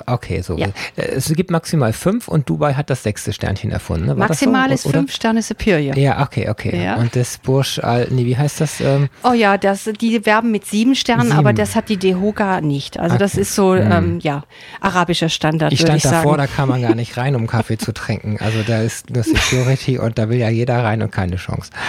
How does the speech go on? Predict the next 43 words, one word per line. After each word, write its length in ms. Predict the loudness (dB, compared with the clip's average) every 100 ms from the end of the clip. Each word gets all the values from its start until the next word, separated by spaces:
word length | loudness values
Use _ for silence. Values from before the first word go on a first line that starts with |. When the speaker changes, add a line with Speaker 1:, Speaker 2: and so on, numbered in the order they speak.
| -8 -8 -10 -10 -4
Speaker 1:
an 60 |
Speaker 2:
Ja. 80 | -2
Speaker 1:
der 120 | -2
Stelle. 360 | -4 -4 -4 -4 -6 -10 -10 -6
Mm, 380 | 0 4 4 2
das 240 | 0 0
heißt, 200 | 0 0
wenn 60 | 0
ich 100 | -2
ein 80 | -2
Telefon 380 | 0 0 0 0
auf 120 | 0
dem 100 | -2
Zimmer 220 | 0 2
hab, 120 | 0
kriege 200 | -2 -4
ich 60 | -2
dann 160 | -2
irgendwie 280 | -2 -2 -2
von 160 | -2 -4
zwei 240 | -2 -2
auf 120 | -2
drei 400 | -4 0 2 2
und 140 | 0 0
wenn 140 | 0
ich 120 | 0
einen 80 | -2
Farbfernseher 540 | -2 -2 -2 -2 0 -2
hab, 60 |
von 160 | 0 -2
drei 240 | 0 -2
auf 100 | -2
vier 260 | -4 -2 -2
oder 200 | -2 -4
wie 80 | -4
ist 240 | -6 -6
denn 80 | -4
so 120 | -2
ungefähr, 360 | -2 -2 -2 -4
kann 160 | -4
man 80 | -4
sich's 140 | -6
vorstellen? 460 | -6 -6 -6 -6 -6